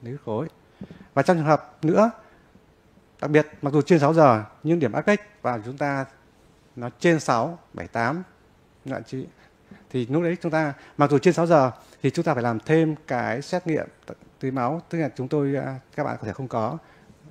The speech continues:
à, hình dạng M R I hoặc, à, C T tưới máu não. Nếu mà điểm plumpra, cái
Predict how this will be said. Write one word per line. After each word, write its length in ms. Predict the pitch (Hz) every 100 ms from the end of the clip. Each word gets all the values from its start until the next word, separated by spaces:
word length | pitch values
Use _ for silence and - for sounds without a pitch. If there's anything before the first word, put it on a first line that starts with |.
| 147 120
à, 280 | 120 117 113 _ _
hình 100 | 120 113
dạng 340 | - 127 143
M 20 |
R 40 | 143
I 220 | 147 139
hoặc, 200 | 120 107
à, 320 | - 107 107 107
C 180 | 139
T 40 | 156 143 135
tưới 100 | 131
máu 80 | 143
não. 320 | 131 120 180 - _ - - -
Nếu 160 | 151
mà 120 | 196 165 -
điểm 280 | 135 110 101
plumpra, 520 | - 156 143 151 147
cái 180 | -